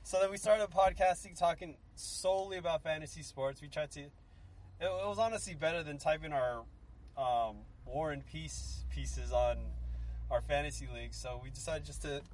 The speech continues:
talk shits and giggles, um, about our fantasy football. Then it slowly morphed into pop culture, being our own version of, uh, Grantland.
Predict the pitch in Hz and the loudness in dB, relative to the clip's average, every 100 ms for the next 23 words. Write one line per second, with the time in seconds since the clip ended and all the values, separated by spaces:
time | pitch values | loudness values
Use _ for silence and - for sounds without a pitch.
0 | - - - - - 190 - 214 208 - | -16 -16 -14 -6 0 2 2 2 0 -2
1 | - - - 196 170 190 185 180 170 - | -10 -10 -6 -4 -2 -2 0 -2 -4 -14
2 | - - - - - - - - 143 151 | -20 -20 -20 -20 -20 -20 -10 2 4 4
3 | 147 143 160 156 170 165 - 170 165 160 | 0 0 0 0 -4 -4 -8 -10 -8 -8
4 | 156 - 180 175 151 156 156 165 151 151 | -6 -6 -4 -4 -2 -2 -4 -10 -6 2
5 | 143 139 131 - - - - - 151 151 | 4 4 0 -8 -20 -20 -20 2 6 6
6 | - 156 156 - 165 160 151 147 143 139 | 2 -6 -6 -6 -8 -8 -6 -2 0 0
7 | 147 139 147 151 143 127 117 117 113 110 | -2 -4 -6 -4 -4 -4 0 4 4 2
8 | 135 139 143 143 156 | 0 0 0 -4 -6